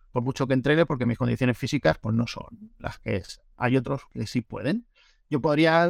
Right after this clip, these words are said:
entrenar y, y llegar a un nivel muy alto, a lo mejor, pero no a lo mejor a eso que, que yo quiero. Entonces, pues, yo creo que para ser un buen líder hay que tener una serie de, de skills que hay que cultivar también y hay que trabajar, pero creo que no todo el mundo puede alcanzar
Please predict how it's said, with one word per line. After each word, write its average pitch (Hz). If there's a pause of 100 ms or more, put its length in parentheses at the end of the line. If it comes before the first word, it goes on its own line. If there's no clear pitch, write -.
entrenar 180
y, 139
y 139
llegar 139
a 143
un 147
nivel 143
muy 143
alto, 175
a -
lo 170
mejor, 196
pero 135
no 143
a 135
lo 127
mejor 123
a 123
eso 123
que, 113
que 117
yo 110
quiero. 113
Entonces, 143
pues, 143
yo 170
creo 202
que 175
para 175
ser 190
un 180
buen 170
líder 185
hay 147
que 151
tener 147
una 139
serie 147
de, 135
de 143
skills 226 (340)
que 151
hay 143
que 156
cultivar 151
también 165
y 160
hay 135
que 147
trabajar, 147
pero 135
creo 170
que 160
no 160
todo 156
el 147
mundo 151
puede 143
alcanzar 131